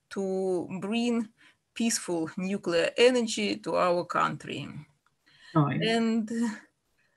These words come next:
Speaker 1: there were some severe accidents, uh, such as Chernobyl accident in nineteen eighty-six. And there was a pause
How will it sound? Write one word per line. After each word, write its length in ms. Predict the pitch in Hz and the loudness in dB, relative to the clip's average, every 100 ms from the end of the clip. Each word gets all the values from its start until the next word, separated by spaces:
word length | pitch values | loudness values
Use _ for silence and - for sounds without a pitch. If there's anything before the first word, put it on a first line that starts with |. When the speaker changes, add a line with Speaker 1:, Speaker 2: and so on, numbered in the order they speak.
| - | -10
Speaker 1:
there 420 | 170 233 233 226 | 2 6 6 6
were 540 | 226 226 220 208 190 - - - | 6 6 6 4 2 -2 -10 -4
some 600 | - - 233 226 220 - | 0 4 6 6 4 4
severe 580 | - 240 220 233 220 202 | 2 2 0 2 2 4
accidents, 840 | - 269 - 180 156 147 151 - | 4 6 4 2 -2 -2 0 0
uh, 260 | 190 160 156 | 0 0 0
such 400 | 160 190 185 - | 2 4 2 2
as 320 | 175 175 - | 0 2 2
Chernobyl 600 | - 202 190 226 226 175 - | 2 -2 0 0 0 -2 -2
accident 800 | 170 - 156 127 135 - - - _ - | 0 0 0 -6 -6 -8 -14 -20 _ -8
in 400 | 175 170 165 170 160 143 - - | -6 -4 -6 -6 -6 -8 -16 -2
nineteen 720 | 190 185 190 - 190 180 180 | 2 2 0 -6 -6 -4 -4
eighty-six. 880 | - 185 180 185 - 165 160 - - - - - - - | 0 0 2 2 2 2 2 2 2 -2 -20 -20 -20 -10
And 360 | - 180 185 170 | -2 0 0 -4
there 480 | 175 175 220 214 196 | -6 -2 2 2 0
was 500 | 185 196 196 185 160 - | 0 2 2 0 -4 -2
a 520 | 180 185 185 180 170 - - | 4 6 8 8 6 2 0
pause 520 | 233 208 185 180 - | 4 6 4 2 -2